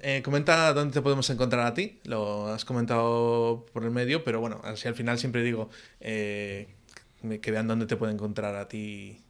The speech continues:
si necesitan estrategia y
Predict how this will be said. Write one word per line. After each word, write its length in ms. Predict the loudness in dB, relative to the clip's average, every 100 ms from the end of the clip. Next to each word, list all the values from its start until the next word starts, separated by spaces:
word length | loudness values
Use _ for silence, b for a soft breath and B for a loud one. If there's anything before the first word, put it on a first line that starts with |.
| _ _ b b b b _
si 160 | -10 -6
necesitan 480 | -4 -4 -4 -2 -4
estrategia 680 | -6 -8 -8 -8 -10 -12
y 280 | -14 -16 -20